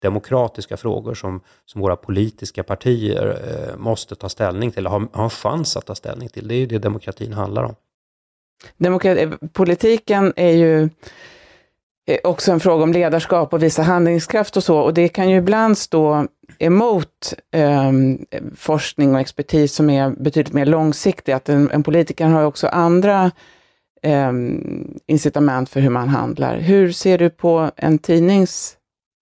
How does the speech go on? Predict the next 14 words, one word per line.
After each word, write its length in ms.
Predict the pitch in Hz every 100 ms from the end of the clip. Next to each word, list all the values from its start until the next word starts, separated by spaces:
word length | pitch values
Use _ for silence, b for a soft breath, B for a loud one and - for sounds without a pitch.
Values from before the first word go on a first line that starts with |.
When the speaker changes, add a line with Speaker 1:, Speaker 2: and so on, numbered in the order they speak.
| -
Speaker 2:
eh, 260 | 131 104 - -
avvägning 580 | 151 147 143 143 147 147
igen, 220 | 147 143 -
liksom 340 | 147 - 143
där 200 | 147 143
att 260 | 143 - - - - 175 - - -
ha, 100 | -
visa 340 | 120 147 160 160
handlingskraft 840 | 165 160 156 156 - 165 156 -
och, 200 | 135 123 B B B B B B _
ehm, 640 | 143 127 120 107 - - - - - - _ _ - _ - - -
förorda 760 | - 190 170 156 170 170 156 143
någon 140 | 139
slags 500 | - 135 - -